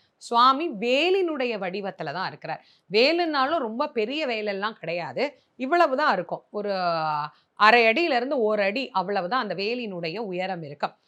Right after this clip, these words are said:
பின்னாடி ஒரு சின்ன பீடம் இருக்கும், அதுல தான் மூலஸ்தானத்துல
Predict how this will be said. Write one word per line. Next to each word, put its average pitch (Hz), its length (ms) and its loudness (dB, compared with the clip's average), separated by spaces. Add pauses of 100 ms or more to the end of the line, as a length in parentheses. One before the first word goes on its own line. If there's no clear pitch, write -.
(240)
பின்னாடி 320 480 2
ஒரு 220 240 -2
சின்ன 269 320 -4
பீடம் 269 480 -4
இருக்கும், 170 440 -4 (200)
அதுல 226 400 6
தான் 269 260 0
மூலஸ்தானத்துல 233 800 -4